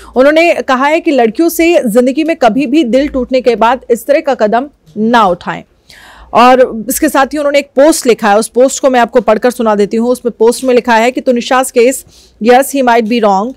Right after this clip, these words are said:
he might have cheated on her, but we can't blame him for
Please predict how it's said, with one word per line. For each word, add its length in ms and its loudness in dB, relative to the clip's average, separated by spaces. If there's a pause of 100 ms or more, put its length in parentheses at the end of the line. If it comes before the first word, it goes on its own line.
(120)
he 60 0
might 280 0
have 200 2 (440)
cheated 340 2 (100)
on 200 2
her, 180 2 (100)
but 420 -2
we 120 0 (100)
can't 480 -2
blame 360 2
him 180 -2 (100)
for 180 2